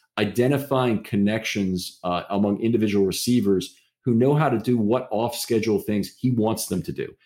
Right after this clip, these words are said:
So Andrews and he had a great connection. Remember back to the Andrews one-handed grab down that right sideline where he went deep on the play. It was just a, those guys obviously were working with one mind there, and they had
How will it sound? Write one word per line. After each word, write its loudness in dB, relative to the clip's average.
So -2
Andrews 2
and 2
he 2
had 0
a -2
great 0
connection. -4
Remember 0
back -2
to -6
the -8
Andrews 2
one-handed 2
grab 0
down 0
that -2
right 0
sideline 0
where 0
he 2
went -2
deep 0
on -2
the -2
play. -4
It 0
was -2
just -4
a, -4
those 6
guys 4
obviously 2
were 2
working 2
with -2
one 0
mind 0
there, 0
and -4
they 0
had -4